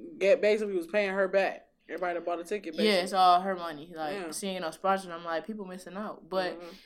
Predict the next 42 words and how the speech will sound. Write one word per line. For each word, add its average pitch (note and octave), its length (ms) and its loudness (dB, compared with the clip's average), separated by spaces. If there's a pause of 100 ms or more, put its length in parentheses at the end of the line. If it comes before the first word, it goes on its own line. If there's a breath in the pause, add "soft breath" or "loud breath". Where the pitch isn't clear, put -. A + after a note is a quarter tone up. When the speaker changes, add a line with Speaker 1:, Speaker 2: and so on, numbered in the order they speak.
Speaker 2:
it F#3+ 120 -2
made G#3+ 260 2
sense, A#3+ 240 -4
too. A#3+ 120 -6
She A#3+ 120 -8
was G#3+ 120 -4
like, F3+ 420 0
"It's F#3+ 140 -6
a F#3+ 80 -6
good G3+ 180 -2
thing G3 140 -8
y'all F3 160 -6
selling F3+ 300 -6
out F#3 180 -2
because E3 540 -6 (100)
a C#3 60 -8
lot F3+ 180 0
of F3 80 -4
these E3 160 -10
places, G#3 460 -4
they E3+ 120 -6
don't E3 300 -6
think E3 300 -12
that, D#3 320 -4 (240 loud breath)
Speaker 1:
Black F3+ 160 6
Speaker 2:
oh, F3+ 80 8
this F3+ 160 2
Speaker 1:
people. F#3 100 2
Speaker 2:
type E3 180 2
of D#3 140 -10
audience F3 600 -2
will D3 160 -4
attract, D3+ 460 2
Speaker 1:
Mm-hmm. D#3 100 -12 (180)
Speaker 2:
uh, D3+ 460 0 (140)
people, A3+ 280 -2
so F#3 120 -6
they E3+ 100 -4
don't E3 160 -2
wanna D3 160 -8
book A#3 260 -4
us. E3 240 -10